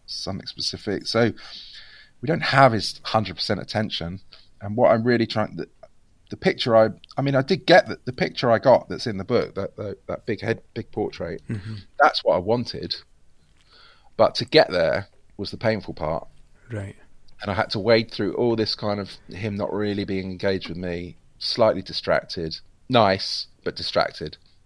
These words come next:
Speaker 1: And I was getting more and more flust-, frustrated and flustered inside whilst trying to ma-, maintain swan-like demeanour.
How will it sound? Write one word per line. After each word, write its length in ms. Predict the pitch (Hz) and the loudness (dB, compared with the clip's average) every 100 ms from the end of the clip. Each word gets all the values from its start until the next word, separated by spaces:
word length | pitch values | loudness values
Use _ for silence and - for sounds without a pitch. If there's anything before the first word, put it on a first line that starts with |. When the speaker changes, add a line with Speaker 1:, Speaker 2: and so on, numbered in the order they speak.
| _ | _
Speaker 1:
And 160 | 104 95 | -6 -2
I 80 | 98 | 0
was 140 | 98 | 0
getting 300 | - 104 98 | 0 0 0
more 260 | 113 120 107 | 0 2 2
and 80 | 104 | 0
more 260 | 104 98 | -2 -2
flust-, 880 | - - - - - 110 - - - - | -4 -12 -18 -18 -6 -4 -4 -10 -14 -10
frustrated 720 | - 127 - 135 120 - 107 | 2 2 2 2 2 0 -4
and 200 | 104 98 | -2 -2
flustered 540 | - 101 - - 87 - _ _ | -4 -6 -6 -8 -12 -14 _ _
inside 640 | - 98 92 95 90 90 - - _ _ _ _ _ - | -10 -10 -6 -4 -4 -6 -10 -18 _ _ _ _ _ 0
whilst 380 | 104 113 - - | 6 6 4 -4
trying 220 | 101 95 | -6 -8
to 120 | 85 | -10
ma-, 180 | 92 92 - | -10 -10 -10
maintain 680 | 95 87 - 90 87 87 80 _ _ _ _ _ | -10 -8 -2 -2 -2 -10 -20 _ _ _ _ _
swan-like 640 | - - 107 98 85 90 - | -8 -6 -4 -6 -6 -10 -12
demeanour. 440 | 82 90 90 - | -12 -12 -10 -14